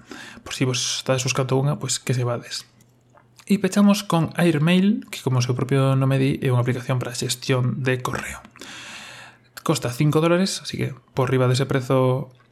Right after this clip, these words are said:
en España. É que ahora mismo non acordo as conversións dos prezos, pero, bueno, por aí a tedes.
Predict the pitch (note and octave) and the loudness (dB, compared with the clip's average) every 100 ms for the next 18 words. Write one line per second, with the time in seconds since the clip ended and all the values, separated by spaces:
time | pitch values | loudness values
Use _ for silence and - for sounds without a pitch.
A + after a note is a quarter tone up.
0 | _ - D#3+ C#3+ B2+ F3 F#3 G#3 - - | _ -4 0 0 0 2 2 2 0 2
1 | F#3+ G3+ G3 E3 E3+ D#3 - C3+ B2 C#3+ | 4 4 4 2 2 0 0 -2 0 -2
2 | - - B2+ - - C3 A#2+ - - - | -4 -4 -4 -4 -2 0 -2 -8 -20 -6
3 | - C3+ C3 F3 F3+ G3 - | 0 0 2 0 -2 -4 -8